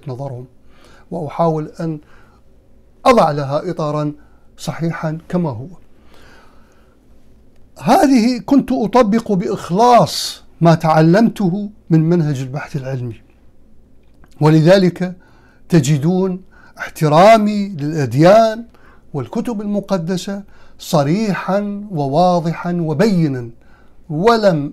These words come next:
أخدش دينًا أو معتقدًا دينيًا أو إلها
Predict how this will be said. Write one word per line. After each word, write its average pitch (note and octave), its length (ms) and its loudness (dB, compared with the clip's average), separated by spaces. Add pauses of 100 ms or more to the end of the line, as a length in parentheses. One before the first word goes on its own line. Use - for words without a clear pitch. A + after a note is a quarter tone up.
أخدش D#3+ 640 -4
دينًا C3+ 880 -4 (120)
أو F#3 300 0
معتقدًا D#3+ 800 -6 (160)
دينيًا E3 800 -4 (840)
أو A3+ 360 2 (100)
إلها G#3+ 720 4